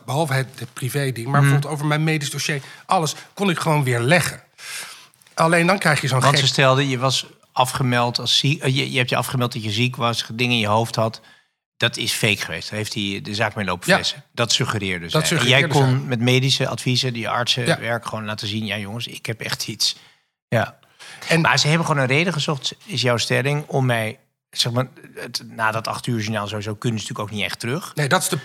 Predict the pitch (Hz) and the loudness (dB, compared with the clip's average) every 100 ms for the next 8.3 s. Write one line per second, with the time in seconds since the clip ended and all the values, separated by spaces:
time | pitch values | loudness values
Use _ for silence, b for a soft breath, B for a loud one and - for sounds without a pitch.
0 | - 175 156 B B 170 - 208 208 - | -2 0 0 B B -2 2 2 2 4
1 | 165 156 156 175 156 143 139 135 135 147 | 4 4 2 4 4 4 4 6 6 6
2 | 143 139 185 131 - 92 113 - 131 120 | 4 6 4 4 0 -2 -8 -2 2 4
3 | 151 151 156 175 160 156 143 127 135 185 | 4 2 2 2 4 4 4 2 0 -2
4 | 151 127 110 113 147 170 147 - 123 117 | 0 0 0 0 2 2 0 0 0 0
5 | - - 123 113 151 - 147 143 147 - | -6 -4 0 2 2 2 2 2 0 0
6 | 147 131 127 92 - _ - 131 127 120 | 0 2 2 0 -4 _ -4 0 0 0
7 | 117 - 120 110 - 139 131 117 113 - | -4 -6 -6 -6 -4 -2 0 0 -4 -4
8 | 127 151 - | -4 -4 -6